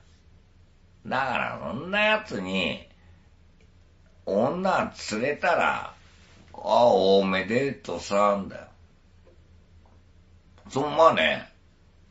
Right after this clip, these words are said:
「俺金持ってんで」って。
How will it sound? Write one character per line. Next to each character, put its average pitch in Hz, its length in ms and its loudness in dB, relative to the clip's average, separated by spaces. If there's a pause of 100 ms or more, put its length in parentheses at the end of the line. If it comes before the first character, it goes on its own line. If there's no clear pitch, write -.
(1000)
「俺 151 280 -8
金 165 300 2
持 180 200 -8
っ - 40 -14
て 107 260 -6
ん 82 100 -6
で」 71 260 -2
っ 65 40 -14
て。 - 360 -20